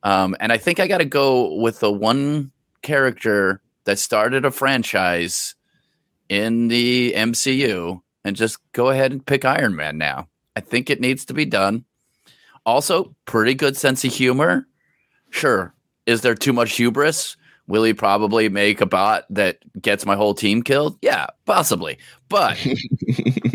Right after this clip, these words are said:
Speaker 1: but he is also very smart, goes, can, can go to space, uh, can provide things that go to space, provide a base, all, a bunch of nice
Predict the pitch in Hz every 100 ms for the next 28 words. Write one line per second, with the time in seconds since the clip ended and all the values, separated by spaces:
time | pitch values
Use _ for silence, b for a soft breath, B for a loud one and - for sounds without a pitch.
0 | - - _ B B B B 185 156 143
1 | 110 - 117 135 127 123 120 123 107 110
2 | 107 - 104 101 - 107 101 - 123 123
3 | 120 - 135 147 131 113 110 - 107 101
4 | - - - 104 90 123 110 120 113 175
5 | 180 - 117 104 107 107 101 98 - 98
6 | 98 - B B - - 123 139 147 113
7 | 120 113 107 - - 127 160 - 113 107
8 | 175 - 110 113 117 -